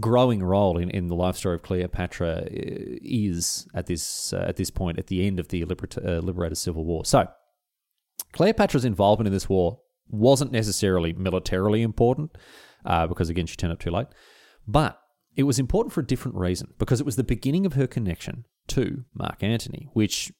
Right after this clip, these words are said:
was, you know, without wanting to spoil anything, a fair bit, a fair bit longer lasting than, than her affair with Caesar. Mark Antony was very keen to meet with Cleopatra. They'd met before a couple of times.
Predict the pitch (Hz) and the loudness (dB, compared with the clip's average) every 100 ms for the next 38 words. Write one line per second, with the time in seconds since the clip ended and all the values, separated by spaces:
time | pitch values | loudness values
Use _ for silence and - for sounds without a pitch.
0 | - 120 95 104 151 - 107 85 - 107 | 4 6 8 4 0 -2 -2 -2 2 4
1 | 107 - 104 92 90 220 233 131 123 - | 4 4 0 2 4 6 8 6 4 2
2 | 131 - - - - - 220 - 214 165 | 2 -2 -14 -20 -20 -4 -2 4 6 6
3 | 156 - _ - 147 143 147 123 170 180 | 2 -4 _ -10 -8 -6 -6 -4 2 4
4 | 147 135 127 131 113 98 95 92 85 85 | 4 6 6 6 4 4 2 0 -4 -2
5 | 87 90 90 - 90 87 85 - 82 80 | 0 0 0 -2 0 0 0 0 -2 -2
6 | - - 95 82 - - _ _ 120 143 | -2 0 0 0 -6 -12 _ _ 0 0
7 | 240 226 175 143 123 95 90 127 185 175 | 2 2 2 2 0 0 2 2 2 -2
8 | - 101 107 95 82 85 - - - - | -2 0 0 -2 -2 -4 -6 -10 -6 -6
9 | - - - - - 104 101 202 - - | -4 -6 -6 -6 -2 0 2 2 0 -2
10 | - 107 135 - 87 92 - 107 135 156 | 2 4 4 2 2 0 0 2 2 2